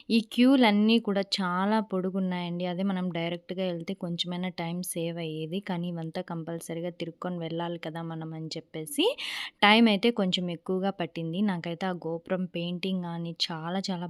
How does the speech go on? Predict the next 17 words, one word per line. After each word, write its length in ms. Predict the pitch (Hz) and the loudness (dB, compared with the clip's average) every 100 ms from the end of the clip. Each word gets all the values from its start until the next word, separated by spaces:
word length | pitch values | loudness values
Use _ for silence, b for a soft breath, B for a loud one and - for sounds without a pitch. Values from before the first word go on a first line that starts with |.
| 165 | -6
బాగా 220 | 156 170 175 | -6 -6 -6
నచ్చాయి. 560 | 165 - 160 156 156 240 262 | -6 -8 -8 -8 -2 2 4
ఇదంతా 360 | 190 175 170 190 170 | 2 -2 -4 -2 -2
లోపలికి 400 | 165 180 175 180 160 | -2 -4 -4 -4 -4
వెళ్ళే 220 | 156 165 160 | -4 -6 -6
దారండి. 260 | 156 160 160 185 196 | -6 -6 -4 -2 0
లోపల 300 | 170 170 196 175 | 0 0 0 0
వీడియో 260 | 170 170 180 | -2 -2 -2
అయితే 220 | 156 151 190 165 | -2 -4 -2 -2
ఏం 100 | 170 175 | -4 -6
తీయలేదు. 560 | - 165 170 170 156 160 320 480 B B B B | -4 -2 0 -2 -2 2 2 0 B B B B
ఇక్కడ 200 | - 233 247 240 | 6 8 8 6
ఫోన్, 360 | 220 214 220 220 220 214 | 4 6 6 6 4 4
కెమెరా 340 | 208 196 202 202 190 | 4 4 4 2 2
ఇవన్నీ 420 | 185 180 190 208 202 185 | 0 2 4 4 4 2
ఏం 180 | 185 196 196 | 2 2 0
అలౌ 200 | 175 185 | 0 2